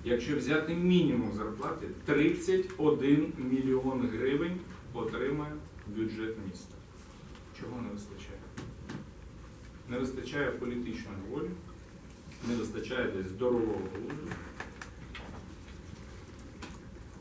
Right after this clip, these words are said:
не вистачає бажання робити. Я вважаю, що це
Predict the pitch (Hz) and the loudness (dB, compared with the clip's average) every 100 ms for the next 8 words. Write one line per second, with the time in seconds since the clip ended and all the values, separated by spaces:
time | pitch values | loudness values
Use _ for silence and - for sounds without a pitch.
0 | - - - - - - - - - 113 | -14 -12 -12 -12 -12 -12 -10 -10 -6 0
1 | 117 120 120 131 131 117 120 117 123 120 | 2 0 -2 -2 0 2 2 2 2 2
2 | 104 117 - - - - - - - - | 2 2 0 -4 -10 -12 -14 -14 -14 -14
3 | - - - 110 101 - - - - - | -12 -10 -6 -2 -2 -4 -8 -12 -12 -14
4 | - - - 104 139 208 180 135 151 - | -12 -12 -6 2 4 6 6 6 6 6
5 | 135 - - 185 202 | 4 -2 0 2 4